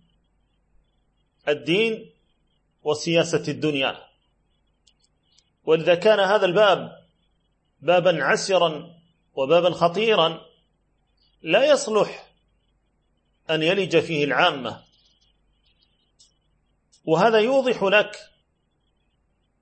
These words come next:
الخطأ الشنيع الذي يثار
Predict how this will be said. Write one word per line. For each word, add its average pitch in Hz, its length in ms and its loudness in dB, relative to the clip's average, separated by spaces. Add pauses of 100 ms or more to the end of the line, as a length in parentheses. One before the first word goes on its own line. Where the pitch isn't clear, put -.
(220)
الخطأ 160 800 2 (140)
الشنيع 170 520 -4
الذي 156 520 -2 (800)
يثار 180 760 -2